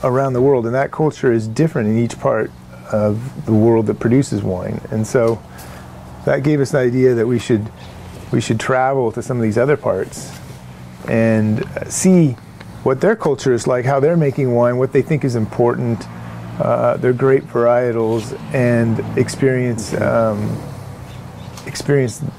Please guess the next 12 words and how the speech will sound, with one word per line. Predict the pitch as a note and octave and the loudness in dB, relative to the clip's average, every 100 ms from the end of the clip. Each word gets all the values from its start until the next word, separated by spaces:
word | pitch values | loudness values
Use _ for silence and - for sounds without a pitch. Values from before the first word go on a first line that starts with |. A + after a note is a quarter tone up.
| - | -8
their | C3 A2+ B2 B2+ | -2 2 4 4
way | A#2 | 2
of | G#2+ | 2
making | A2 G2+ G#2 | 0 -2 0
wine. | G#2 G#2+ G#2 G#2+ | 2 2 0 -2
So | - A1 - - - - - - - - - | -2 -2 -4 -10 -20 -20 -20 -20 -20 -20 -4
we, | A#2+ A#2+ A#2+ A#2 A2 G#2 - - - - - - - - - - - | 2 4 6 4 2 -2 -12 -20 -20 -20 -20 -20 -20 -20 -20 -8 2
we | A#2 | 2
traveled | - B2+ A2+ A#2 | 4 2 2 0
to | A#2 | 0
New | A2+ | 2
Zealand. | D#3 E3 D#3 C#3+ C3+ | 4 4 4 2 0